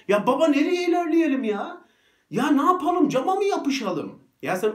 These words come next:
on dakika önce ilerlemekle ilgili yeni duraktan binenlerin binmesini kolaylaştırmakla ilgili vaazlar veriyordun. Sen az önce insandın. Sen az önce ahlak dersleri veriyordun.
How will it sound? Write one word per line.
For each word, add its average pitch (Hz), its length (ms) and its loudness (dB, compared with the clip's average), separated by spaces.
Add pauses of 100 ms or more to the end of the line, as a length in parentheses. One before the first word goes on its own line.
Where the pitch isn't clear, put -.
on 240 220 0
dakika - 260 -6
önce 120 680 -6 (580)
ilerlemekle 180 640 -2
ilgili 123 600 -8 (120)
yeni 160 280 -2
duraktan 165 480 -2
binenlerin 151 560 -2
binmesini 151 420 -4
kolaylaştırmakla 147 840 -4
ilgili 147 200 -6
vaazlar 156 420 -6
veriyordun. 104 520 -12 (140)
Sen 147 160 -8
az 151 160 -6
önce 127 340 -6
insandın. 165 920 -10 (280)
Sen - 400 -4
az 202 200 -4
önce 139 480 -4
ahlak - 440 -8
dersleri 104 440 -10
veriyordun. - 680 -20